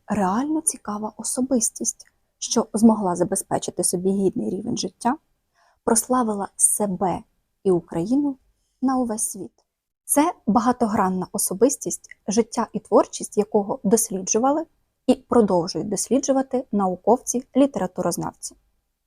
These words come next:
І вона, безумовно, вражає. У чому ж полягає феномен Тараса Шевченка? Безумовно, його називають батьком українського народу. Хоча в Україні він прожив всього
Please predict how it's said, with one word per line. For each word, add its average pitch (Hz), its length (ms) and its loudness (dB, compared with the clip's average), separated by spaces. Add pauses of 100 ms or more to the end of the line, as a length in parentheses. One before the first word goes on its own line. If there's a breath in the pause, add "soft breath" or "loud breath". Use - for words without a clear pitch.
І 202 80 0
вона, 190 340 0 (400)
безумовно, 185 600 6
вражає. 202 500 -6 (880)
У 220 80 2
чому 403 260 2
ж - 120 -8
полягає 262 600 2 (260)
феномен 277 460 -2
Тараса 196 360 -6
Шевченка? - 560 -10 (760)
Безумовно, 254 560 2 (760)
його 208 260 0
називають 240 680 -4 (280)
батьком 208 680 -4 (180)
українського 202 840 -8 (140)
народу. 202 360 -4 (800)
Хоча 262 180 2
в 269 60 -2
Україні 277 440 0
він 220 140 2
прожив 220 380 -2
всього 233 420 -2